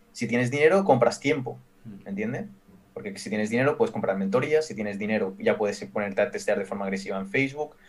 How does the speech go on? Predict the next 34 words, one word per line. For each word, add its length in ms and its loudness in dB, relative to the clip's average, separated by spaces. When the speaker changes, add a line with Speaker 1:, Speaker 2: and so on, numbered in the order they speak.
Speaker 1:
en 160 -6
Google, 460 6
etcétera. 480 -2
Pero 100 -14
si 100 -4
no 100 2
tienes 280 0
dinero, 400 0
pues 180 -10
tienes 200 0
que 180 0
empezar 540 2
usando 600 -2
estrategias 580 0
orgánicas, 580 0
que 140 -2
las 240 -2
hay, 260 4
simplemente 400 2
que 60 -4
no 100 -2
las 160 0
enseñan, 440 -2
porque 180 -8
enseñan, 420 -4
lo, 280 -10
en 80 -8
plan, 240 0
lo 80 4
que 80 0
enseñan 280 2
los 120 -2
cursos 360 -4
es, 260 -4